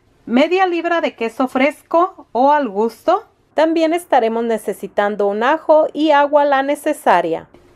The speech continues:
Por aquí ya tengo todos los ingredientes picados,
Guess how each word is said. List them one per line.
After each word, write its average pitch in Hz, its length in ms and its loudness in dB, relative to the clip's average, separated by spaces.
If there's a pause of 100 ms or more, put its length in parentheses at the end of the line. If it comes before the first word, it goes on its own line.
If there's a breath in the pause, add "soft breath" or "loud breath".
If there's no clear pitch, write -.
(140)
Por 285 180 2
aquí 339 280 -2
ya 285 140 -2
tengo 247 340 -2
todos 208 360 -2
los 277 220 -4
ingredientes 196 800 0
picados, 247 640 -2